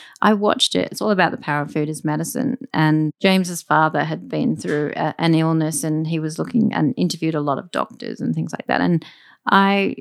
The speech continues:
started to think perhaps it's got something to do with what I'm eating, because at the time I was working full time and I was just putting those processed meals into the microwave every day. A lot of M S G, a lot of the additives. And I noticed when I was eating a lot of the additives and preservatives and M S G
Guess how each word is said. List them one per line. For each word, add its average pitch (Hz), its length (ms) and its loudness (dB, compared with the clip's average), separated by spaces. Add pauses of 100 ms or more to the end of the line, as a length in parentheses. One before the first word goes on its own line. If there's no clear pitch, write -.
(120)
started 262 320 4
to - 120 -16
think - 320 0
perhaps - 360 -6
it's 247 100 -6
got - 160 2
something 190 280 4
to 180 80 -8
do 170 140 0
with 170 140 0
what 160 180 -2
I'm 156 220 0
eating, 165 380 0
because 165 340 -6
at 196 180 -10
the 214 80 -10
time 156 460 2
I 156 60 0
was 165 120 -4
working 190 280 0
full 165 180 -2
time 151 320 -2
and 156 100 0
I 151 100 0
was 160 200 -4 (440)
just - 220 2
putting 233 320 6
those 165 220 4
processed 165 680 -2
meals 208 640 2
into 175 240 0
the 160 100 -2
microwave 151 840 0
every 151 300 -2
day. - 320 -6
A - 60 -8
lot 165 160 4
of 170 100 0
M 160 200 0
S 156 160 -6
G, 156 220 0
a 156 60 -2
lot 160 120 0
of 165 80 -4
the 165 120 -4
additives. 160 520 -4
And 165 80 -2
I 165 40 -2
noticed 208 400 4
when 180 140 2
I 160 100 4
was 156 160 -4
eating 165 260 -2
a 165 40 0
lot 160 120 0
of 147 40 -8
the 151 60 -4
additives 160 500 -4
and 165 160 -6
preservatives 151 580 -2
and 165 140 -4
M 147 140 -2
S 143 100 -8
G 156 320 -4